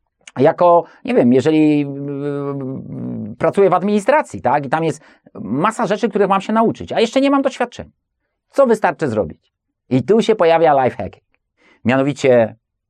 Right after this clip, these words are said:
wystarczy powiedzieć sobie tak, Dobra, gama produktów jest szeroka, wiedza jest szeroka,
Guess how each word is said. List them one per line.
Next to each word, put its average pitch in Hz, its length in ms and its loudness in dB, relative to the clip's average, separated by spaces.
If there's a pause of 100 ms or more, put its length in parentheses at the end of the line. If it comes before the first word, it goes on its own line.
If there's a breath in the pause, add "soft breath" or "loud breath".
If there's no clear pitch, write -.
(1200)
wystarczy 131 920 -6 (520)
powiedzieć 190 320 -2
sobie 139 200 -6
tak, - 220 -16 (420)
Dobra, 98 380 -4 (500)
gama 208 320 0
produktów 165 480 -2
jest 147 140 -4
szeroka, 98 400 -8 (120)
wiedza 110 680 2
jest 95 160 -10
szeroka, - 440 -10